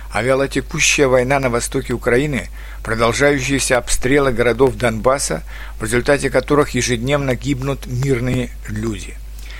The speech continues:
И количество жертв среди мирного населения превысило уже шесть тысяч человек. И если убийство двенадцати журналистов в Париже вызвало масштабные демонстрации во всей Европе,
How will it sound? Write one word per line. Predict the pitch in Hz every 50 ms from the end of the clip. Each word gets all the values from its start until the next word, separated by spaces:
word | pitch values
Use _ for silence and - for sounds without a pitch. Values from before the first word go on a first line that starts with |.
| - - - -
И | 113
количество | 107 127 131 151 156 160 160 - - - - 135 127
жертв | - - 156 165 147 - -
среди | - - 117 113 110 113 123
мирного | 131 143 151 127 139 127 117
населения | 120 120 113 - - 113 117 143 151 151 139 120 98 90 - - - - - - - - - - -
превысило | 131 127 131 117 143 156 147 - 151 139 131 131
уже | 127 123 117 131 143 139 135
шесть | 131 - - - 143 147 143 - - -
тысяч | - 131 - - 131 120
человек. | - - - - 117 113 113 110 98 87 - - - - - - - - - - - - - - -
И | - 104
если | 113 131 139 131 - - 131
убийство | 139 127 123 143 160 156 - - - 135
двенадцати | 120 117 127 127 139 147 143 - - 139
журналистов | 120 123 123 123 120 123 139 139 - - 131 -
в | -
Париже | - - 120 127 143 143 135 - 101 - - - - - - - - - -
вызвало | 110 139 139 127 131 135 135 127
масштабные | 131 127 123 - - - 156 151 139 135 143 139
демонстрации | 127 123 127 120 123 117 - - 127 139 139 - - 131 117
во | 110 120 107
всей | - - - 131
Европе, | 117 110 98 113 120 131 123 - - - 147